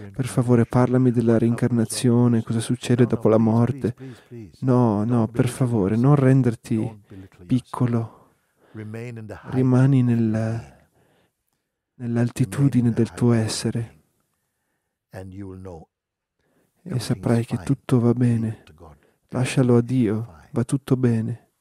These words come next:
Speaker 2: Continue growing
Speaker 1: Continua a crescere
Speaker 2: interiormente.
Speaker 1: interiormente.
Speaker 2: This is true
Speaker 1: Questa è la
Speaker 2: aliveness.
Speaker 1: vera vita.
Speaker 2: This is true
Speaker 1: Questa
Speaker 2: life.
Speaker 1: è essere vivi.
Speaker 2: It's
Speaker 1: E
Speaker 2: you.
Speaker 1: questo sei tu.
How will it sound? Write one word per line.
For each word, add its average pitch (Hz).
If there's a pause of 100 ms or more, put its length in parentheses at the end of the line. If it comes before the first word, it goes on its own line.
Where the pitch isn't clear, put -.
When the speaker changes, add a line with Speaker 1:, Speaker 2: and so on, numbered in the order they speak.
(120)
Speaker 2:
Continue 101
growing 104 (120)
Speaker 1:
Continua 131
a 113
crescere 123
Speaker 2:
interiormente. 120
Speaker 1:
interiormente. - (800)
Speaker 2:
This 104
is 92
true 104
Speaker 1:
Questa 82
è 110
la 110
Speaker 2:
aliveness. 107
Speaker 1:
vera 110
vita. 113 (360)
Speaker 2:
This 87
is -
true -
Speaker 1:
Questa - (1200)
Speaker 2:
life. 113
Speaker 1:
è - (160)
essere 113
vivi. 113 (1300)
Speaker 2:
It's -
Speaker 1:
E -
Speaker 2:
you. -
Speaker 1:
questo -
sei 120
tu. 123